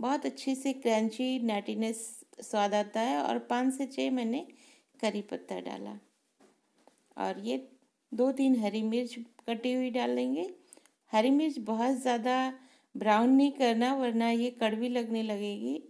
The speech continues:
और अब ये प्याज डालकर थोड़ी देर पकाएंगे। प्याज को हल्का सा भून लेंगे, तब हम बाकी सब्जियां डालेंगे, क्योंकि प्याज का थोड़ा सा पानी, अ, जब सूखने लगे तब।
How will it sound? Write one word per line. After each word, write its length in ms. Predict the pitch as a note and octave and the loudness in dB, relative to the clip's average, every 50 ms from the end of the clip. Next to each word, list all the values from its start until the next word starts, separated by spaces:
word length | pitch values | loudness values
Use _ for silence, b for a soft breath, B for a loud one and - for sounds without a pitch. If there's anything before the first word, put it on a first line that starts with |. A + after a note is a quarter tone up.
| - - | -10 -6
और 200 | G#3 G#3+ G#3+ G#3+ | -2 -2 0 0
अब 180 | A3 A#3 B3 A#3+ | -2 -2 -4 -4
ये 420 | B3 A3 A#3 C#4 D#4 F4 - b b b b b b b b b _ _ _ - | -4 -4 -4 -4 -6 -6 -10 b b b b b b b b b _ _ _ -4
प्याज 320 | G3 F#3+ F#3 G3 G3+ G3+ | -2 0 0 0 -2 0
डालकर 540 | G#3 G#3+ G#3+ G#3 G#3 - - C4 D#4 - - - | 0 0 2 0 -2 -4 -4 -4 -4 -6 -6 -6
थोड़ी 200 | B3 A3 A3 A3 | -4 -2 -2 0
देर 220 | G#3+ A3 A3 A3 A3 | 0 -2 -2 -2 -4
पकाएंगे। 540 | G#3+ G#3 G#3 G#3 G3+ G#3 G#3+ A3 A3+ C4+ D#4+ F#4 - - _ _ _ _ _ b b b b b b b b b b _ _ | -8 -6 -4 -4 -2 -2 -2 -4 -4 -6 -8 -8 -12 -16 _ _ _ _ _ b b b b b b b b b b _ _
प्याज 280 | - A3 G#3 A3 G#3+ - | -2 -2 0 -2 -2 -2
को 140 | - B3+ | -2 0
हल्का 280 | B3 A#3+ B3 A#3+ B3 C4 | 0 0 0 0 -2 -2
सा 160 | B3+ C4+ C4 | -2 0 -2
भून 340 | A#3+ G#3 G#3+ G#3 A3 A#3 B3 | -2 -2 0 0 2 2 2
लेंगे, 440 | B3+ B3+ C4 C4 C4 C4 D4 D#4+ E4+ | 2 2 2 0 0 0 -2 -2 -4
तब 320 | E4+ - - - G#3+ G#3 | -6 -8 -8 -8 -6 -4
हम 180 | A3+ A3+ A3+ G#3 | -4 -4 -2 -2
बाकी 320 | F#3+ F3 F3 - - G#3+ | -2 -4 -6 -6 -8 -8
सब्जियां 480 | G#3 - G#3+ G3+ G3+ - - A#3 A3+ A3+ | -6 -6 -6 -8 -6 -4 -4 -2 -2 -2
डालेंगे, 440 | A3 G#3+ G#3 A3 A3+ A#3+ A#3+ C4 B3+ | -2 -2 -2 -2 -2 0 0 -2 -2
क्योंकि 380 | B3+ B3 A#3 A#3 - A#3+ A#3+ | -4 -8 -10 -8 -6 -6 -6
प्याज 540 | A#3 A#3 - G#3 G3+ G3 G3+ G#3+ G#3 - - | -6 -6 -6 -6 -4 -4 -4 -6 -8 -12 -18
का 220 | - - G#3+ A3 | -10 -6 -6 -6
थोड़ा 280 | G#3+ A3 A3+ A3 G#3+ G#3 | -4 -4 -2 -2 -2 -2
सा 160 | G#3+ A3+ A3+ | -2 -4 -6
पानी, 460 | A3 - G#3+ G3 F#3 G3 A3 B3 C4+ B B B B B B B B B B B B B B - | -4 -4 -4 -4 -2 -2 -4 -4 -6 B B B B B B B B B B B B B B -10
अ, 360 | G3+ G3 F#3+ F#3+ F#3 F#3+ F#3 | -8 -6 -6 -6 -6 -6 -8
जब 440 | F#3+ F#3 - G#3+ G#3 G#3 - - _ | -10 -8 -8 -8 -8 -8 -10 -20 _
सूखने 500 | - - - - G#3+ G#3 - - A3+ A#3+ | -20 -12 -8 -8 -8 -8 -4 0 0 2
लगे 300 | A#3+ B3 B3 B3 C4+ D4 | 2 2 0 -2 -2 -4
तब। 400 | C#4+ - - G3+ F3 F3+ F#3+ G3 | -6 -4 -4 -4 -4 -6 -10 -16